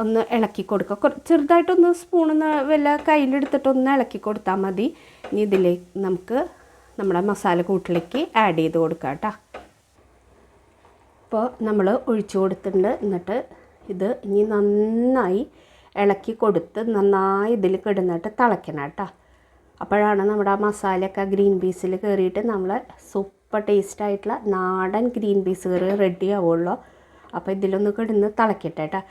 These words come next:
ഇപ്പം നല്ല, എന്താ പറയുക, വെള്ളം പോലുള്ള കൺസിസ്റ്റൻസിയിൽ വേണം നമ്മുടെ ചാറിരിക്കാൻ,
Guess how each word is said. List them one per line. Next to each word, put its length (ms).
ഇപ്പം 220
നല്ല, 460
എന്താ 180
പറയുക, 300
വെള്ളം 580
പോലുള്ള 400
കൺസിസ്റ്റൻസിയിൽ 800
വേണം 340
നമ്മുടെ 300
ചാറിരിക്കാൻ, 720